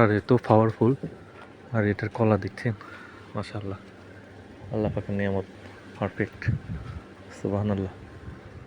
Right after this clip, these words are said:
তারপরে এই যে এটার মধ্যেও কলা আসছে, এগুলা, আহ, আনাজি কলা আর কি সম্ভবত। খুবই পাওয়ারফুল এবং সুস্বাদু, মাশাআল্লাহ। পুরোটা একদম এক টুকরো বাংলাদেশ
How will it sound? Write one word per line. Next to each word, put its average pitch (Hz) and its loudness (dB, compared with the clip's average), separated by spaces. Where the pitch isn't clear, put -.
তারপরে 110 -2
এই 107 0
যে 117 2
এটার 113 -4
মধ্যেও 113 -4
কলা 107 -4
আসছে, - -10
এগুলা, 110 -2
আহ, 104 -4
আনাজি 104 -2
কলা 101 -2
আর 104 -6
কি - -8
সম্ভবত। 101 -4
খুবই 123 4
পাওয়ারফুল 113 2
এবং 107 -2
সুস্বাদু, 107 -4
মাশাআল্লাহ। 101 -6
পুরোটা 123 6
একদম - 0
এক - -4
টুকরো 110 2
বাংলাদেশ 101 2